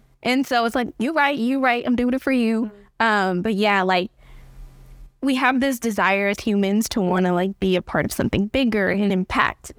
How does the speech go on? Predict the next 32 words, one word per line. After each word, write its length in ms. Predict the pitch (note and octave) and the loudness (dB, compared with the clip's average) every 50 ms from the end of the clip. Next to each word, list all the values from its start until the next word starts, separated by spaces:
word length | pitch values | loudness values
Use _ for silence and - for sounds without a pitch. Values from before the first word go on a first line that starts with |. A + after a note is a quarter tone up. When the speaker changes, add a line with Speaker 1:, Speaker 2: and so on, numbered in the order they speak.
| G#3 | -2
Speaker 1:
bigger. 460 | G3+ F#3+ G3 F#3+ F#3 F3 F#3+ - F#3 F#3 | 0 2 2 2 2 0 0 0 0 0
And 220 | F#3 F#3+ G3+ A3+ | 2 0 0 -2
so 360 | - - G3 G3 F3+ F3+ G#3+ - _ _ _ - | -2 -2 -2 0 0 -2 -4 -8 _ _ _ -4
I 60 | - A#3+ | -4 -4
think 160 | - F4+ - | -4 -2 -2
that's 200 | C#4+ D#4 - - | -2 -2 -2 -2
where 140 | C#4 C#4+ C#4 | -4 0 0
that, 220 | C#4 C#4 - - - _ - - | 2 0 0 -2 -8 _ -6 -2
you 120 | D4 D4+ | 0 0
know, 100 | D4 D4+ | 2 2
honestly, 480 | C4 C4 C4+ D4+ D#4 - - D#4+ D#4 D#4 | 2 0 0 -2 -4 -2 0 0 0 0
truly 380 | D#4 - - C#4 C#4+ D4 D4 | -2 -2 -2 0 0 2 0
derives 500 | C4+ B3+ C4+ B3+ B3 A#3 A#3+ C4+ C4+ - - | 0 0 0 0 0 0 0 -2 -4 -6 -4
from. 300 | C#4 C#4 C#4+ C#4+ C#4 C4 | 0 0 2 2 2 2
And 180 | A#3 A3+ A3+ | 2 0 0
so, 380 | - - G#3 G3+ F#3 G3 G3+ - _ _ - - - - _ _ - | 0 0 0 2 2 0 -2 -6 _ _ -20 -20 -20 -20 _ _ -2
yeah, 320 | F#4+ F#4 D#4 A3 G3 - | 0 2 2 2 2 2
I 180 | - A#3+ A#3+ B3 | 2 0 0 0
think 600 | - - C4 C4 C4 C4+ C4 - _ - - - - - - - - - - - - - - - - - - - - - - - - - | -2 -2 -2 0 2 0 0 -2 _ -12 -14 -14 -14 -18 -18 -20 -20 -20 -20 -20 -20 -20 -20 -20 -20 -20 -20 -18 -16 -16 -18 -16 -8 -4
it's 180 | - B3 A3 - | -4 -2 0 0
a 80 | A#3+ | 0
daily 440 | G3+ F3+ F#3+ F#3+ F#3+ G3 F#3+ F#3+ F#3+ | 0 2 0 0 2 2 2 0 0
thing. 220 | - - F#3+ F#3 | 0 0 0 0
It's 140 | F3+ G3 - | 0 0 -2
a 40 | G#3+ | -2
daily 360 | F#3+ F3+ G3 G#3+ A#3 A#3+ A#3 | 0 2 2 2 2 2 0
thing 220 | A3 - G#3 G#3 F#3 | 0 0 0 0 0
of 140 | F3 - - | 0 -4 -8
killing 360 | - - G#3 F#3+ F#3+ F#3+ F3+ | -6 -2 0 0 2 2 2
my 140 | E3 D#3 G#3+ | 2 0 -2
flesh 500 | - - - G3 G3 F#3+ G3 A3+ - - | -4 -6 -4 -2 0 0 0 0 0 0
and 280 | G#3+ G3+ F#3+ F3+ F#3 | 0 2 2 0 0